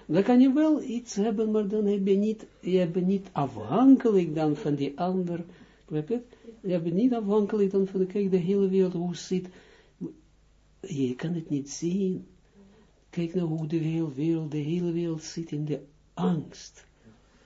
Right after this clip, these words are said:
In, in een paranoia, parano-, paranoia van, in, moet je zo zien, elke weekend, elk weekend is een geweldige, eh, uitda-, hoe zeg je dat, een geweldige,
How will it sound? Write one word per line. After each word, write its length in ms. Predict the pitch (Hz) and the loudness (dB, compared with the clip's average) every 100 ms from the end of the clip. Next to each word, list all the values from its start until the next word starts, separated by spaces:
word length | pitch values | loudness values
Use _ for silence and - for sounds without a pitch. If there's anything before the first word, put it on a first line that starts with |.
| _ - | _ -10
In, 300 | 143 135 135 | -4 -4 -2
in 260 | 135 131 | 0 4
een 180 | 131 123 | 4 2
paranoia, 600 | - 143 147 156 160 160 | -4 -2 0 0 0 -2
parano-, 580 | 165 170 156 151 160 165 | -4 -6 -4 -2 0 -2
paranoia 840 | 165 156 156 156 170 185 190 175 160 | -4 -4 -2 -2 0 0 0 -2 -6
van, 380 | - 156 151 147 - - - - _ _ _ | -8 -6 -6 -8 -20 -20 -20 -20 _ _ _
in, 360 | - 139 131 - _ _ _ - - - | -4 -2 -2 -6 _ _ _ -20 -20 -8
moet 220 | 160 165 | -4 -2
je 80 | 156 | -4
zo 260 | 180 180 | -2 -2
zien, 400 | 180 180 139 110 | -2 -2 -4 -4
elke 520 | - 190 175 160 147 | 2 2 2 -4 -6
weekend, 480 | 117 143 180 180 170 | -4 -4 -4 -4 -4
elk 300 | 160 185 175 | -2 -2 -2
weekend 480 | 139 175 - 170 - | -6 -8 -6 -8 -6
is 140 | 147 135 | -6 -4
een 160 | 131 | -4
geweldige, 840 | - 113 131 160 151 147 147 143 135 - _ _ _ _ _ | -6 -12 -8 -6 -4 -6 -6 -8 -8 -14 _ _ _ _ _
eh, 320 | - 131 127 123 - | -8 -6 -4 -8 -10
uitda-, 520 | 147 147 127 - 143 | -6 -6 -8 -10 -10
hoe 180 | - 160 | -10 -10
zeg 180 | 151 135 | -8 -6
je 60 | |
dat, 180 | 131 127 | -4 -6
een 220 | - 151 139 | -4 -4 -4
geweldige, 680 | 143 151 147 139 139 131 | -4 -2 -2 -4 -4 -4